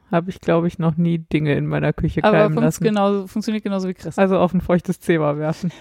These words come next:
Speaker 2: Also ich würde jetzt bei, äh, Sonnenblumenkernen, die würde ich zumindest vorher einweichen, weil die sind ja relativ
Speaker 1: Mhm.
Speaker 2: groß im Vergleich zu Kresse und brauchen deswegen auch relativ viel Wasser. Äh, du kannst auch eine dünne Schicht Erde nehmen oder du kaufst dir so ein,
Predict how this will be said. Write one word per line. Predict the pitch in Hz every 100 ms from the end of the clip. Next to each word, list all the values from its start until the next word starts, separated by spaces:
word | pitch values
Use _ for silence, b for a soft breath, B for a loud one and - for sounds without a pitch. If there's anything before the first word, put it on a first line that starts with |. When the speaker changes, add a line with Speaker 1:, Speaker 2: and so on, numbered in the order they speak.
| B _
Speaker 2:
Also | - 202
ich | 220
würde | 285 285
jetzt | 247 -
bei, | 226 214 214 -
äh, | 196 190 185
Sonnenblumenkernen, | 185 233 294 262 247 240 226
die | 202
würde | 226
ich | -
zumindest | 233 277
vorher | - 220
einweichen, | - 240 240 240 240 240
weil | 185
die | 185
sind |
ja | 208
relativ | 185 214 196 175
Speaker 1:
Mhm. |
Speaker 2:
groß | 202 214 247
im | 214
Vergleich | 214 214 208
zu | 214
Kresse | - 226 233 220 -
und | 190 190
brauchen | 190 185
deswegen | 180 175
auch | 175
relativ | 190 196 190
viel | - 170
Wasser. | 180 202 277 285 B B B B B
Äh, | 196 190 190
du |
kannst | 170 214
auch | 220
eine | 208
dünne | 220 233
Schicht | - 208 -
Erde | 220 247
nehmen | 247 262 269 285 -
oder | 220 240
du | 214 208
kaufst | - 226 233
dir | 233
so | 208 214
ein, | 214